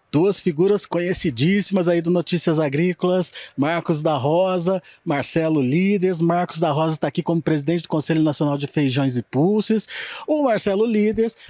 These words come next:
é o presidente do ibraf, Instituto Brasileiro do Feijão. E o nosso tema aqui são os pulses, as viabilidades, os obstáculos ainda que existem pra produção e principalmente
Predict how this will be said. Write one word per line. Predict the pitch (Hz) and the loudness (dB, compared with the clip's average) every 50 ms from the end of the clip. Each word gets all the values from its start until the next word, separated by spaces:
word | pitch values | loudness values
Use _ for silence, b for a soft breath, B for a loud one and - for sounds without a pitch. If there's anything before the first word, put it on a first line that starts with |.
| B B B | B B B
é | - 262 214 220 - - | 0 2 2 2 0 0
o | 233 226 | -2 -2
presidente | - - 202 190 185 165 170 175 - - | 0 0 0 0 0 0 -2 -2 -2 0
do | 190 | 0
ibraf, | 196 156 156 151 160 165 - | 0 0 0 0 0 0 0
Instituto | 185 - - - - 165 - 165 | -2 -2 -2 -2 -2 -2 -2 -2
Brasileiro | 156 160 156 147 143 143 147 143 147 | -2 0 0 2 2 2 2 2 0
do | 135 135 | 0 -2
Feijão. | - - 135 117 117 104 127 160 190 233 240 - B B B B B | -2 -2 -2 0 0 0 0 0 0 0 -2 -4 B B B B B
E | B 277 277 | B 2 2
o | 277 262 247 | 4 4 4
nosso | 226 220 220 220 208 - 226 214 | 2 2 2 0 0 -2 -2 -2
tema | - - 196 185 196 196 202 214 | 0 0 0 0 2 0 0 -2
aqui | 202 - - 202 202 226 254 - _ _ | -2 -2 0 2 2 2 2 0 _ _
são | - - - 160 165 180 214 - _ - | -6 -2 -2 0 0 -2 -4 -6 _ -2
os | - 214 196 - | 0 0 0 0
pulses, | - - - 190 202 240 247 226 - - 254 233 - - | -4 -2 0 2 2 2 2 0 0 0 -2 -2 -2 -2
as | - 156 147 131 | -2 -2 -2 -2
viabilidades, | 131 151 156 143 139 147 147 139 123 120 143 151 170 185 185 175 180 202 190 - B B B B B B | 0 0 0 0 2 0 0 0 0 0 0 0 0 -2 -2 0 0 -2 -2 -2 B B B B B B
os | 151 156 143 - - - | 0 0 0 -2 -4 -4
obstáculos | - 165 170 180 147 156 - - - - - 165 180 190 180 - - 190 170 151 135 | -2 0 0 0 0 -2 -4 -4 -4 -4 -2 -2 -2 -2 -4 -2 -2 0 0 2 2
ainda | 156 151 160 156 151 143 | 2 2 0 0 -2 -2
que | - 147 | -2 -2
existem | 135 131 123 151 165 160 - 170 160 | -2 -2 0 -2 -2 -2 -2 -2 -4
pra | 156 - - 135 | -4 -4 -6 -4
produção | - - 147 131 127 117 - - - 170 180 202 220 214 B B B B B B | -2 -2 -2 -2 -2 -2 -2 -2 0 0 0 0 -2 -2 B B B B B B
e | - 170 202 196 - _ | 0 0 0 0 -2 _
principalmente | - 208 247 233 - - 202 190 196 214 226 - - 247 214 | 0 0 0 0 0 0 0 2 2 2 2 0 0 -2 -4